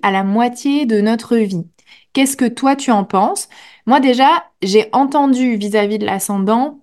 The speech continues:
plusieurs idées. Euh, parfois, j'entends que l'ascendant, c'est notre première impression, on va dire, euh, c'est, euh, voilà, quand on rencontre quelqu'un, euh, ce qui ressort en premier, c'est l'ascendant.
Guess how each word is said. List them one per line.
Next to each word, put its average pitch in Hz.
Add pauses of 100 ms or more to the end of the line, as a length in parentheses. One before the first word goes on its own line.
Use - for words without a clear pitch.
plusieurs 247
idées. 214 (440)
Euh, 180
parfois, 247
j'entends 220
que 202
l'ascendant, 202
c'est 220
notre 185 (400)
première 233
impression, 214
on 202
va 185
dire, 214
euh, 190
c'est, 196
euh, 165 (300)
voilà, 185
quand 185
on 175
rencontre 202
quelqu'un, 208
euh, 170
ce -
qui -
ressort 185
en 180
premier, 190
c'est 185
l'ascendant. 185